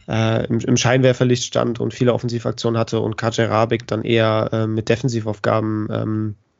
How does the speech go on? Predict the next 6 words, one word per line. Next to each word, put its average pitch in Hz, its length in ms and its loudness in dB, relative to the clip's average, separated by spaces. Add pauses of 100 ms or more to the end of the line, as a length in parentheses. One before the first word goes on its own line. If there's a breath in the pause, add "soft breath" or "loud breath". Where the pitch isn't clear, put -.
(600)
äh, - 340 -4 (180)
konz-, - 320 -2
äh, 120 240 4
bedacht 117 480 0
war. 131 260 4 (1080 loud breath)
Ähm, 120 260 2